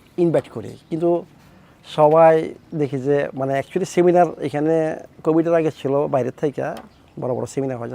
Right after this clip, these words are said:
পঞ্চাশ, চল্লিশ, বুঝছেন, এই ধরনের লোক আসতো, মানে, এটি। কিন্তু এই যে বাংলাদেশে দশ জন, এগারো জন, ম্যাক্সিমাম বারো জন হয়, not more than।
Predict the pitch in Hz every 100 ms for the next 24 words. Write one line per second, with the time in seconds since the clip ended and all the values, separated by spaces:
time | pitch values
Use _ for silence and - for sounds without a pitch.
0 | 123 135 120 - 123 127 - _ _ -
1 | _ - _ - 131 123 123 123 123 -
2 | 135 - _ _ _ 143 117 120 117 123
3 | 117 - 123 117 113 113 - - 127 123
4 | 135 131 139 143 135 - 123 127 - _
5 | _ - - _ - 139 151 123 123 135
6 | 147 131 147 143 127 131 127 131 - 120
7 | 117 117 117 110 107 110 131 120 - 127
8 | 120 117 117 113 - 123 110 98 -